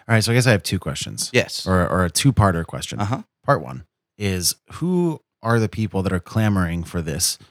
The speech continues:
Speaker 1: And part two is, if those people were given the opportunity to watch, like, a fight to the death with these two people, would they still pay to watch it? Do
Speaker 2: So
Speaker 1: you think?
Speaker 2: I don't, I can't testify to, like, who the people are. I mean, I'm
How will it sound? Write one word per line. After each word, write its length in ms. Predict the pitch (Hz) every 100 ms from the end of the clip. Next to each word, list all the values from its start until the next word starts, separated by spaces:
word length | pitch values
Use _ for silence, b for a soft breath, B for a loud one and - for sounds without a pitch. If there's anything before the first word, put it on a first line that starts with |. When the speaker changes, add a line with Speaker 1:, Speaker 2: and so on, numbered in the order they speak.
| _
Speaker 1:
And 160 | - 87
part 220 | 92 85
two 220 | - 135
is, 240 | 104 92 85 b b _ -
if 200 | 147 -
those 220 | 120 117
people 280 | - 113 98
were 100 | 101
given 220 | 95 95
the 80 | 98
opportunity 540 | 90 90 - 95 85 82
to 60 |
watch, 260 | 85 82 -
like, 320 | 82 78 - -
a 60 |
fight 320 | - 104 - -
to 60 |
the 100 | -
death 420 | 82 87 82 - -
with 120 | 85
these 140 | 87
two 100 | -
people, 300 | 82 71 80 78
would 220 | 90 101
they 140 | 87 82
still 320 | - 95 87
pay 180 | 85 76
to 100 | 65
watch 280 | 65 -
it? 100 | - _ _ _ _ _ _ _ _ -
Do 60 |
Speaker 2:
So 120 | 80
Speaker 1:
you 60 | 69
think? 380 | - 62 - _ -
Speaker 2:
I 120 | 113
don't, 120 | 127
I 100 | 113
can't 280 | 113 147 - -
testify 420 | 120 113 - 104
to, 80 | 104
like, 180 | 92 -
who 360 | - 104 117
the 100 | 120
people 400 | 117 131 131 127 113
are. 300 | 123 156 - b b b b -
I 40 |
mean, 240 | 110 107 98
I'm 420 | 90 101 147